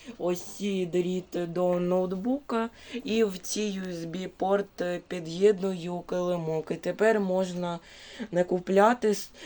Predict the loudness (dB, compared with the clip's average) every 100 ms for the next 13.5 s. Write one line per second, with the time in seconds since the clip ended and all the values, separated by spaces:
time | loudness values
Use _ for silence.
0 | -8 -4 4 8 10 8 6 2 -4 -12
1 | -10 -8 0 4 4 4 2 4 2 2
2 | 0 4 4 4 0 4 8 6 6 2
3 | 2 4 2 2 2 2 0 -4 -12 -6
4 | 4 8 8 4 0 -2 2 2 6 4
5 | 6 2 2 6 6 6 6 4 4 2
6 | 0 2 4 4 2 2 4 4 2 0
7 | 2 6 6 4 2 0 2 0 4 6
8 | 6 4 0 2 4 4 4 0 -2 0
9 | 4 4 2 -16 -12 -4 6 8 10 8
10 | 10 8 6 4 0 2 -2 6 8 8
11 | 8 4 8 8 8 6 0 4 4 2
12 | 0 0 -2 -8 -16 -12 -4 0 4 2
13 | 2 2 2 2